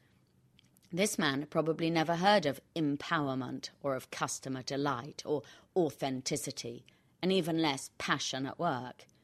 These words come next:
If he had, he would surely have thought them pretty rum ideas. And yet unknowingly, he was supplying all the things that service companies strive to provide in vain.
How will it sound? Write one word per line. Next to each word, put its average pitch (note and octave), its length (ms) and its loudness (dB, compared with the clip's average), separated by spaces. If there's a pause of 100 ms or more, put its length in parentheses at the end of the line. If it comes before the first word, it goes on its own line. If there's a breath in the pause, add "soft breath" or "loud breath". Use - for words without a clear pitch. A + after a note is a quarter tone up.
(520 soft breath)
If D#3+ 100 -8
he D#3 120 -2
had, C#3 460 2
he - 120 -12
would C#3+ 140 -4
surely C3+ 380 4
have B2+ 120 -8
thought C3 320 -4
them C3 140 -4
pretty C3 320 -6
rum C3 260 -2
ideas. B2+ 720 -6 (1000 soft breath)
And G3+ 120 4
yet G3+ 140 2
unknowingly, C#3+ 840 4 (140 soft breath)
he G#3 160 2
was F3 140 2
supplying E3 640 2 (120)
all A3 320 6
the G#3+ 120 0
things C#3 420 0
that - 120 -10
service D#3 440 2
companies B2 500 -10
strive C3+ 520 0
to - 100 -10
provide B2+ 500 -6
in C3 140 -6
vain. B2+ 480 -4